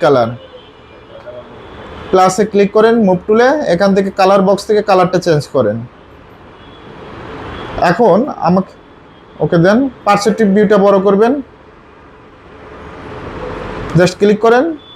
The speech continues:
ক্লিক করেন, ক্লিক করে ম্যাক্সিমাইজ ভিউপোর্ট। ম্যাক্সিমাইজ ভিউপোর্ট করেন কোনটা? একেবারে নিচে। Just ক্লিক করেন। Only এই পার্সপেক্টিভ ভিউটা দেখা যাবে। দুইটা কলাম তৈরি করছেন, একটা বিশ বিশ, আর একটা দশ বারো।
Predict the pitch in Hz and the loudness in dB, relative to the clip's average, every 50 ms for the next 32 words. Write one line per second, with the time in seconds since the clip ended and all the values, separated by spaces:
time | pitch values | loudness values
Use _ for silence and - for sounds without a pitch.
0 | - - - - - - - - - - 202 214 214 214 208 185 160 147 139 135 | -20 -20 -20 -20 -20 -20 -20 -18 -6 0 0 0 0 2 2 4 4 4 2 0
1 | 135 135 131 - - - - - - 180 190 190 190 226 226 214 214 220 220 - | -2 -6 -8 -14 -20 -20 -20 -14 -4 -2 -2 0 2 2 4 4 4 2 2 2
2 | 233 226 226 220 190 170 180 196 175 175 165 147 143 - - - - - - - | 0 2 2 2 4 4 2 2 2 2 2 0 0 -2 -12 -20 -20 -20 -20 -20
3 | - - - 185 185 - 240 220 233 226 214 190 214 226 220 233 226 226 - 226 | -20 -6 -4 -2 -2 0 2 2 2 4 4 4 4 4 4 4 2 2 2 2
4 | 226 226 226 220 233 226 220 247 262 247 220 208 226 220 226 226 220 220 220 214 | 2 2 2 2 2 0 2 2 2 2 2 2 2 2 2 4 2 2 2 0
5 | - - 220 202 185 170 - - - - - - - - - - - - - - | 0 2 2 2 2 2 -2 -4 -20 -20 -20 -20 -20 -20 -20 -20 -20 -20 -20 -20
6 | - - - - - - - 170 185 180 - - 202 202 196 - - 180 151 135 | -20 -20 -20 -20 -20 -8 -2 -2 -2 -2 0 0 2 2 2 2 2 2 2 2
7 | 127 131 127 123 - - - - - - - - - - - - - - - - | 2 0 -2 -8 -12 -18 -20 -20 -20 -20 -20 -20 -20 -20 -20 -20 -20 -20 -20 -6
8 | - 165 175 196 214 226 254 233 - - 170 180 180 170 165 - - 196 190 - | -2 0 2 4 4 4 2 2 0 0 2 2 2 2 0 0 0 0 0 0
9 | 208 202 214 190 185 190 185 175 185 185 175 170 160 165 175 170 180 185 196 247 | -2 0 0 0 2 2 2 2 2 2 4 2 2 2 2 2 2 2 2 2
10 | 294 254 180 190 202 196 202 190 202 190 190 185 175 190 185 180 175 175 170 - | 2 2 2 0 2 2 0 2 2 2 2 2 2 2 0 2 2 0 0 0
11 | 202 185 175 175 190 175 170 185 190 175 180 220 262 269 - - - - - - | 0 -2 0 0 2 2 4 4 4 4 2 2 2 0 -2 -8 -20 -20 -20 -6
12 | - - 170 170 170 220 233 196 185 202 196 185 175 160 139 120 110 | -2 0 0 2 2 2 2 4 4 4 4 4 4 4 4 2 2